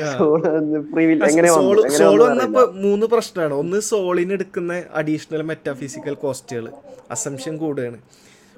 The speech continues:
Speaker 1: പിന്നെ രണ്ടെന്ന് പറഞ്ഞ മൈൻഡ് ബോഡി പ്രോബ്ലം. പിന്നെ ഈ സോളിന് എങ്ങനെ, സോളിന് എങ്ങനെ ഫ്രീ വിൽ എന്ന് പറഞ്ഞ കോൺസെപ്റ്റ് ഉണ്ടാവണത്, ആ ഒരു പ്രശ്നം. ആ ഒരു ഇന്റലിജിബിലിറ്റി ക്വസ്റ്റ്യൻ എന്നാണ് പറയാൻ തോന്നുന്നത്,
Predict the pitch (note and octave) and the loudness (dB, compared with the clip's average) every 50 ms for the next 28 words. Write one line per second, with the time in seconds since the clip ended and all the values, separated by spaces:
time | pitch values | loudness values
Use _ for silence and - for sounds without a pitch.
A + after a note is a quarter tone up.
0 | - _ D3+ D3+ D#3+ F3+ F#3 G#3 G3+ G3 F3+ F#3+ F3+ F#3+ G3+ G3 G3 G3 F#3+ F#3 | -12 _ -8 -6 -4 0 0 2 0 2 0 -2 -2 0 0 0 0 -2 -4 -4
1 | F3 F3 E3 D#3+ D#3+ D#3 D#3 D#3+ D#3 D3+ D3 C#3 - - C3+ A#2+ A#2+ A2+ G2 - | -4 -4 -4 -4 -4 -4 -2 -2 -2 -2 -4 -4 -4 -2 -2 -2 -4 -6 -10 -10
2 | - - - - _ _ _ _ _ _ D3+ D#3 D#3 F3 G3 G3+ G3 - G#3+ G3 | -14 -16 -18 -20 _ _ _ _ _ _ -8 -4 -2 -2 -2 -2 -2 -4 -4 -4
3 | F3+ F3 F3+ F3+ F3+ F#3 G3+ G#3+ G#3 G#3 G3+ G3 F#3+ F#3 - - - - E3 D#3+ | -2 -2 -2 -2 -2 0 0 0 0 0 -2 -2 -4 -4 -8 -12 -6 -4 0 0
4 | E3 E3 E3 E3+ F3+ G3 G3 F#3+ F#3+ F#3+ F#3 G3 F3+ F3+ F3 D#3+ D#3 D3+ D#3 D3+ | 2 2 2 0 -2 -2 -4 -4 -6 -8 -8 -6 -4 -4 -4 -4 -4 -4 -4 -6
5 | D3 C#3 - - - D3+ D3+ D3+ D3+ D3+ D3 D3+ C#3 D3 C#3+ C#3 C3 - C3+ - | -6 -10 -10 -12 -12 -12 -10 -8 -8 -6 -8 -8 -10 -8 -10 -10 -10 -12 -16 -14
6 | _ C#3 C3+ B2+ B2 A#2+ A2+ A#2 A2+ G#2+ A#2 - - A#2 B2 C3 C#3+ C#3+ C#3+ - | _ -10 -8 -6 -6 -6 -6 -8 -10 -12 -12 -10 -10 -8 -6 -6 -6 -6 -6 -10
7 | B2 A#2+ - - - - - - - - - _ - _ _ _ _ C3 D3+ E3+ | -10 -12 -10 -10 -10 -12 -14 -16 -18 -18 -20 _ -20 _ _ _ _ -4 -2 0
8 | F3 F#3 F#3 F#3+ G3 F#3+ F#3 F#3 F3 E3 F3+ F3 F3+ E3 D#3 F3+ F3 F3 F#3 F3 | 0 0 0 -2 -4 -6 -6 -6 -4 -4 -4 -4 -4 -6 -8 -10 -10 -10 -10 -12
9 | C#3 - G#3 G#3+ - - G3+ - - - D#3 D3+ D3 D3 C#3+ C#3+ C#3+ C3+ - A#2+ | -12 -14 -16 -14 -10 -10 -10 -10 -8 -10 -8 -8 -8 -8 -8 -10 -10 -10 -8 -6
10 | A#2+ A2+ A2 A#2 A#2 A2+ G#2 G#2+ G#2+ G2+ | -6 -6 -6 -6 -8 -10 -10 -12 -16 -18